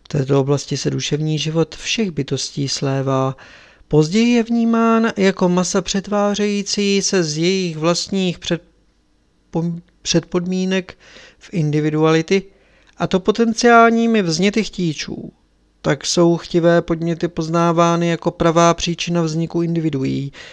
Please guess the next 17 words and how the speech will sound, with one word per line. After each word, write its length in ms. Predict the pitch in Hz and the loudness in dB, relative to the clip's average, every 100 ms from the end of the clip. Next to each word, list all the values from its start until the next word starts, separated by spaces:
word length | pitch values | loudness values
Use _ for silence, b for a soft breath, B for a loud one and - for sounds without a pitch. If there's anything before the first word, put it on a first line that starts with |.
| B 147 | B 0
jež 200 | 143 - | 0 0
ovšem 420 | - - 156 151 | -6 -2 -2 -2
svými 480 | 139 - 151 151 151 | -4 -4 -2 -2 -2
kořeny 400 | 151 147 156 151 | -2 -2 -2 -2
tkví 540 | - - 151 151 151 165 | -6 -8 -6 -4 -6 -6
stále 500 | - 151 143 147 143 | -4 0 0 0 -4
v 80 | |
této 340 | - 139 135 131 | -6 -8 -6 -8
mase. 440 | 123 - - - - _ _ _ _ _ _ _ _ _ - | -8 -10 -14 -16 -20 _ _ _ _ _ _ _ _ _ -6
To 80 | |
je 100 | 147 | -6
patrné, 640 | 139 139 143 143 147 147 156 B B B B _ | -4 -8 -6 -4 -4 -4 -6 B B B B _
když 160 | 147 143 | -6 -2
je 120 | 147 | -2
celý 380 | - 185 202 214 | -2 -2 -2 -2
tento 320 | 214 208 208 | -4 -2 -4
proces 880 | 208 196 - 202 196 - - - | -2 -4 2 2 2 0 -4 -6